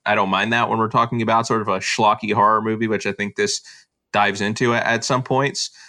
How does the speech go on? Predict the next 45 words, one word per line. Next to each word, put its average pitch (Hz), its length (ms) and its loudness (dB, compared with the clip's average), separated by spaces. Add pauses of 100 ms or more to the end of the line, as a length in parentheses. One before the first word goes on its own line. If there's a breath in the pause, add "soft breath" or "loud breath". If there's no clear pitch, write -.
(160 loud breath)
So 151 240 0
yeah, 156 200 2
I, 120 220 -4
I 139 60 0
mean, 139 180 0
I 139 100 0
guess 156 200 -2
I, 151 40 0
it - 260 -4
kind 170 240 -2
of 147 80 -4
a 123 60 0
mixed 117 320 -2
bag 104 300 0
for 92 100 -8
me. 95 220 -2
There, 101 260 0
there 117 180 0
are 117 60 0
definitely, 117 520 -2
uh, 95 280 -2 (100)
it 110 140 0
definitely 143 300 0
does 98 260 -2
not 113 240 0
grab 92 260 -2
you 95 80 -4
in 92 80 -2
the 90 60 -2
way 87 120 0
that 87 140 -6
Nightcrawler 80 500 -4
does. 65 280 -6
I, 95 260 -2
I 98 80 0
don't 101 140 -4
think 98 140 -8
it 90 100 -16
comes 92 180 -4
anywhere 95 320 -2
near 92 460 -2 (240)
the 90 60 -4
quality 92 420 0
of 87 140 -6
Nightcrawler, 101 720 0